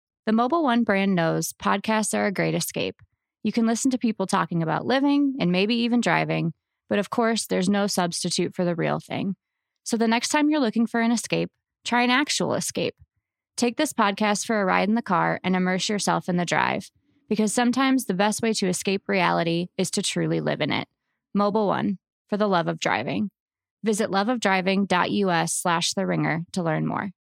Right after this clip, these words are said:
This episode is brought to you by eBay Motors. Passion, drive, and patience. The formula for winning championships is also what keeps your ride or die alive.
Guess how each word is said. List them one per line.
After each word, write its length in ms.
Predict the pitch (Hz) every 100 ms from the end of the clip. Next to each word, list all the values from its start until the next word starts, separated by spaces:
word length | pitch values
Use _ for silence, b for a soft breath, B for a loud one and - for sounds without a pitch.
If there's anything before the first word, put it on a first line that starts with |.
| _ _ _ _ _ _
This 140 | 330 320
episode 400 | 262 254 247 214
is 80 | -
brought 240 | 208 233
to 100 | 240
you 80 | 220
by 160 | 170
eBay 340 | - 214 202 196
Motors. 600 | 175 151 117 196 - - _ _
Passion, 520 | - 277 294 339 339 320
drive, 400 | 233 208 208 208
and 160 | 214 208
patience. 640 | 175 165 - - 214 - - _ -
The 80 |
formula 440 | - 247 269 302 311
for 120 | 320
winning 300 | 226 214 226
championships 880 | - 185 175 175 175 - 175 - -
is 140 | 208
also 340 | - 214 214 240
what 160 | 226
keeps 300 | - 202 -
your 100 | 208
ride 260 | 185 165 165
or 60 | 170
die 200 | 160 156
alive. 560 | 160 120 90 - -